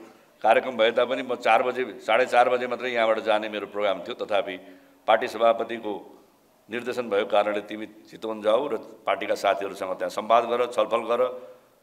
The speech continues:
गठबन्धनलाई त्यहाँ अगाडि बढाउने काम गर्नु" भन्ने उहाँको निर्देशन भएको कारणले त्यसैका लागि नै, पार्टीको बृहत्तर हितका लागि नै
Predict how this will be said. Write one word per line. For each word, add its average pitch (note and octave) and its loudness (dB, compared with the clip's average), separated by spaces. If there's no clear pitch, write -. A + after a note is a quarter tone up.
गठबन्धनलाई A2+ 0
त्यहाँ G2 -2
अगाडि A2+ 6
बढाउने G#2 2
काम A2 2
गर्नु" A#2+ 2
भन्ने G#2+ -2
उहाँको G2 -2
निर्देशन A2+ -4
भएको F#2+ -4
कारणले F#2 -2
त्यसैका A#2 0
लागि G2+ 2
नै, G2+ -6
पार्टीको G#2+ 0
बृहत्तर A#2+ -8
हितका G2 -2
लागि G2 2
नै A2 -8